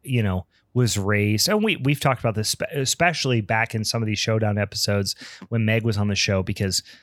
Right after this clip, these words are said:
for those of you who are new to the show, Steve and I were both raised quite religious, quite Christian. Although different sects,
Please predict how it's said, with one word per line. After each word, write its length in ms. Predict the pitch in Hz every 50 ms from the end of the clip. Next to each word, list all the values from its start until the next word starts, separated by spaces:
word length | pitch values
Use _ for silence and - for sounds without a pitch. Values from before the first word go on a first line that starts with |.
| _ - - - _ _ _ - -
for 140 | - 127 123
those 180 | 131 131 107
of 80 | 110 113
you 60 | 110
who 40 | 107
are 20 | 107
new 100 | 110 113
to 60 | 107
the 80 | 101
show, 360 | - - - 127 110 95 90 95
Steve 340 | - - - 165 185 220 220
and 100 | 208 180
I 80 | 151 131
were 200 | 123 110 110 101
both 280 | 90 117 117 120 107 -
raised 720 | 101 95 - 110 110 110 104 104 104 101 98 - - - - _ _ _ _ _ _
quite 380 | _ - 90 147 139 147 135 -
religious, 640 | 110 104 101 95 98 98 87 - - - - - - - _ _ _ _ _ _ _ _ - -
quite 240 | - - 135 127 -
Christian. 580 | - - 117 110 101 - - - - 58 82 - - - - _ _ _ - - _ _ _ _ _ _ _ _ _ _ _ - - - 113
Although 320 | 113 131 139 139 127 135 127
different 360 | 113 131 127 - - 110 107
sects, 680 | - - - - 131 113 98 92 - - - - -